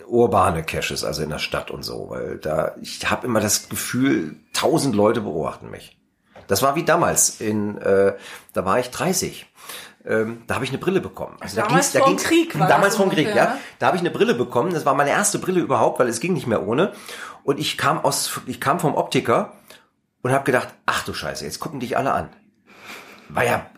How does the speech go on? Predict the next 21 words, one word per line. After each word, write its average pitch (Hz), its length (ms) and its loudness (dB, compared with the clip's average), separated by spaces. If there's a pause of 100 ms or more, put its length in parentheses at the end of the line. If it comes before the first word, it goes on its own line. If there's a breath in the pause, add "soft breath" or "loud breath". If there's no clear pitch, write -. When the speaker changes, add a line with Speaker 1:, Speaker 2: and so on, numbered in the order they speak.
(280)
Speaker 1:
völliger 131 320 0
Blödsinn, 139 360 2
die 104 80 -8
kennen 165 200 2
mich 175 120 2
ja 110 100 4
nicht, 85 240 -8
ne? 196 240 2
Speaker 2:
Du 277 80 -4
hast 294 80 6
Speaker 1:
Aber 277 160 6
Speaker 2:
es 320 60 4
vorher 320 260 4
noch 302 100 0
nicht 285 180 -2
gesehen. 226 340 -6
Speaker 1:
ich 131 100 -4
hab's 139 140 -2
vorher 165 140 4
nicht 165 120 -2
gesehen. 165 240 4